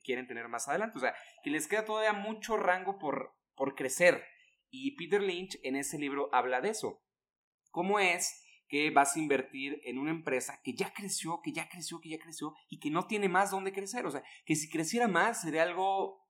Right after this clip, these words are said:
inhumano, porque ya creció lo que tenía que crecer. Podría ser el ejemplo de las blue chip.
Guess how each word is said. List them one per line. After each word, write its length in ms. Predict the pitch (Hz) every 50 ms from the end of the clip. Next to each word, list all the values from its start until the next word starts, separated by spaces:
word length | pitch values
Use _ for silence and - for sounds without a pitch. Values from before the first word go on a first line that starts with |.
| _ _ _ _
inhumano, 720 | - 143 139 139 143 143 147 151 151 143 120 98 - - _ _ _ _ _
porque 320 | - 135 - - 139 123
ya 220 | 117 190 180 - -
creció 320 | - 175 147 - - 156
lo 120 | 147 143 147
que 100 | 135 131
tenía 280 | - 117 117 120 127
que 140 | - 131 123
crecer. 480 | - 117 104 - - 127 113 90 - _ _ _ _ _ _ _ _ _ _ _ _ _ _ _ _ _ _ _ _ _ _ _ _ _ _ _
Podría 460 | 139 139 139 147 151 165 165 175 175
ser 360 | 175 - - 175 160 160 160
el 140 | 165 165 160 156
ejemplo 340 | 139 - 131 123 123 143 127
de 60 | 107
las 180 | 104 98 - -
blue 120 | 117 117
chip. 280 | - - - - -